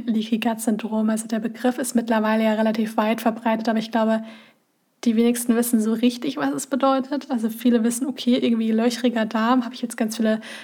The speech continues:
Löcher irgendwie im Darm. Aber ja, also es geht so ein bisschen in die richtige Richtung, aber so ganz stimmt es tatsächlich nicht. Denn es ist so, dass ein Leaky Gut, ja, der bezieht sich erstmal auf den Zustand des Darmtrakts,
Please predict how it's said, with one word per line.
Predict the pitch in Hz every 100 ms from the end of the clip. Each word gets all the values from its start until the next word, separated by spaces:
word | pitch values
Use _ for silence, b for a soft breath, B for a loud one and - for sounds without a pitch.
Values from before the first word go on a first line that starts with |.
| B 233
Löcher | 220 254 269
irgendwie | 262 262 262
im | 262 240
Darm. | 240 240 262 277 B B B -
Aber | 240 254 254 254 262
ja, | 254 233 233
also | 226 240 - _ - _ -
es | 226 -
geht | 254 262
so | 233
ein |
bisschen | 240 233
in |
die | 220
richtige | 240 233 220 220
Richtung, | 247 - 247
aber | 233 226
so | 220
ganz | 226 233 240 - -
stimmt | - - 254 247
es | 240 240
tatsächlich | - 240 - 220 - -
nicht. | 220 220 269 - B B B B B B -
Denn | 226 220
es | 233
ist | 240 -
so, | 240
dass | 226
ein | - 226 233 -
Leaky | 226 247 247 247
Gut, | 233 226 247 - - _ _ _ -
ja, | 226 233
der | 240
bezieht | 240 - 254 240
sich | 240 240 - -
erstmal | 233 - 240 220 220 220 B B B B
auf | 233 233 -
den | 233 220 -
Zustand | - 262 240 - 240 226 226 - -
des | 233 -
Darmtrakts, | - 214 214 - 247 262 247 -